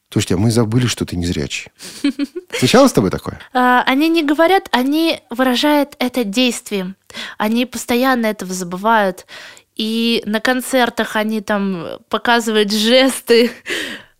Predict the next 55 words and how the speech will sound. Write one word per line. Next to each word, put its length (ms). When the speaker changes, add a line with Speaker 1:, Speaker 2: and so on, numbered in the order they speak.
Speaker 2:
А, 280
когда 240
я 100
к 100
ним 160
пот-, 320
потом 280
подхожу, 480
говорю: 260
«Ребят, 500
говорю, 280
ну, 360
ну 140
я 200
же 120
не 180
вижу, 400
говорю, 320
ваши 300
жесты». 480
Говорит: 200
«Ну 120
что?» 260
Speaker 1:
Кстати, 240
вот 160
это, 240
Оль, 180
это 200
даже 220
ещё 380
более 220
высокий 380
уровень 280
крути, 380
потому 380
что, 220
когда 200
человек 220
говорит: 180
«Да 60
я 80
и 60
забыл, 360
что 120
ты 120
незрячий», 440
это 120
означает, 280
что 120
в 40
какой-то 280
момент 240
он 60
всё-таки 200
вспомнил. 760